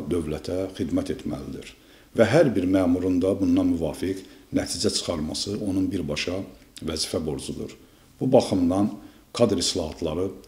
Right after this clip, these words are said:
və bu islahatların dünyanın qlobal çağırışlarına cavab verməsi bilavasitə xalqa xidmət etmək meyarı üzərində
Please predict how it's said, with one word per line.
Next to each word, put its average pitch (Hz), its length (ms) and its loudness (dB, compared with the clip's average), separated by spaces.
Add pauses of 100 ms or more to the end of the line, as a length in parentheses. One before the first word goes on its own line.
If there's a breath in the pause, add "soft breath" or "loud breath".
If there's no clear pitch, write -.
(140)
və 104 140 2
bu 127 100 8
islahatların 87 760 0
dünyanın 98 460 2
qlobal 95 400 6
çağırışlarına 78 680 -4
cavab 87 320 0
verməsi 80 480 -2 (460 loud breath)
bilavasitə 90 640 2 (340 loud breath)
xalqa 90 320 -2
xidmət 90 400 -4
etmək 98 340 -4
meyarı 85 380 0
üzərində 80 540 -4